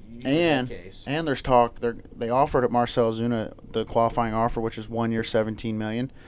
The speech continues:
Speaker 2: There's talk that he might come back for a one year, like, twenty million. He's ta-, he wants to come back to Saint
Speaker 1: Yeah.
Speaker 2: Louis. So if they sign him, they could afford to pay him twenty million and get Arenado. They can,
Speaker 1: Yeah.
Speaker 2: they can afford it.
Speaker 1: The big thing is,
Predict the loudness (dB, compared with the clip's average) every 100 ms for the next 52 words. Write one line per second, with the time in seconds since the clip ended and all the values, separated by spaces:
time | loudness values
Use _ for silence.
0 | -20 -10 -4 -2 6 6 6 2 4 6
1 | 4 2 0 4 6 4 -2 -4 -4 -4
2 | -2 0 0 -2 -4 -2 -4 -6 -6 -4
3 | 0 2 4 4 4 2 0 -2 -2 -2
4 | -4 -2 0 0 -4 -14 -18 -18 -16 -14
5 | -8 -2 0 4 4 4 2 2 4 4
6 | 4 2 2 2 2 2 -2 0 0 0
7 | 0 -2 -2 0 2 2 2 0 -2 -4
8 | -2 0 0 2 2 2 0 0 -4 -8
9 | -8 -8 -6 -6 -6 -8 -6 -8